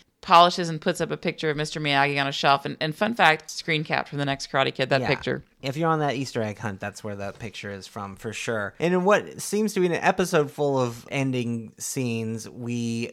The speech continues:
Speaker 2: jump back over to LaRusso Motors, where Robbie now has a scheme of his own.
Speaker 1: We see Amanda then at LaRusso Auto.
Speaker 2: Mm-hmm.
Speaker 1: Um, we're in the same clothes. It looks like the same day.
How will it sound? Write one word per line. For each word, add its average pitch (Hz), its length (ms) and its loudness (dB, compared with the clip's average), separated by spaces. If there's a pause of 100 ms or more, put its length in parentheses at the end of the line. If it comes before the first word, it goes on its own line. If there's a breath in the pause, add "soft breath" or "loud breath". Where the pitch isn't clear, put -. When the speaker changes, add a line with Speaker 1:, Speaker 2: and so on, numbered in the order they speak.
Speaker 2:
jump 117 300 -4
back 127 260 -2
over 127 220 -2
to 123 160 -8
LaRusso 120 560 -2
Motors, 131 680 0 (140)
where 120 760 0 (120)
Robbie 143 540 2
now 120 240 2
has 127 200 2
a 113 60 -4
scheme 131 340 -2
of 117 100 0
his 117 140 -2
own. 190 360 -2 (100)
Speaker 1:
We 208 160 -6
see 208 400 -2
Amanda 185 460 0
then 151 460 0
at 156 140 -2
LaRusso 165 400 0
Auto. 143 520 0 (100)
Speaker 2:
Mm-hmm. 123 320 -4
Speaker 1:
Um, 160 440 4
we're 170 120 2
in 180 100 0
the 190 80 -6
same 190 220 -2
clothes. 165 380 -2
It 156 240 -4
looks 196 120 -2
like 190 140 -2
the 160 60 -8
same 160 280 -2
day. 143 400 2